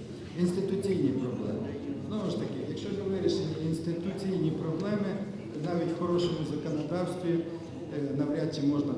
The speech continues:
добитися, е, нормальних успіхів. Ситуація, коли в нас міністерство, е, регіональна політика ходить з міністерства до міністерства,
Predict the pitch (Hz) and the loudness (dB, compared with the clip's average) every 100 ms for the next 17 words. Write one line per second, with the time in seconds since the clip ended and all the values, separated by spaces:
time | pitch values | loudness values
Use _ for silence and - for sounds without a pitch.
0 | 110 117 156 - - 139 139 143 143 127 | 0 0 0 0 -2 0 0 0 -2 -4
1 | 117 117 123 135 147 151 139 - 139 - | -4 -4 -2 0 2 4 2 2 2 0
2 | - 110 110 - - - 165 170 208 214 | -2 -4 -4 -4 -6 -4 -4 -2 0 0
3 | 170 170 170 175 175 165 160 165 160 - | 0 0 0 2 2 2 2 0 0 0
4 | 180 - - 139 139 - 135 - - 123 | 0 0 0 0 0 -2 -6 -8 -6 -6
5 | 123 - 180 - - - - 135 - - | -6 -8 -8 -10 -10 -12 -12 -10 -10 -8
6 | - - 127 - - - - - - 139 | -6 -4 -4 -4 -4 -6 -10 -12 -6 0
7 | 160 175 180 170 - 170 170 170 - - | 2 2 2 2 0 0 2 2 0 -2
8 | 180 165 147 147 156 151 165 151 - 151 | -2 -2 -2 0 -2 -2 -2 -4 -2 -4
9 | 143 147 156 147 165 185 180 180 | -2 0 0 -2 -4 -4 0 2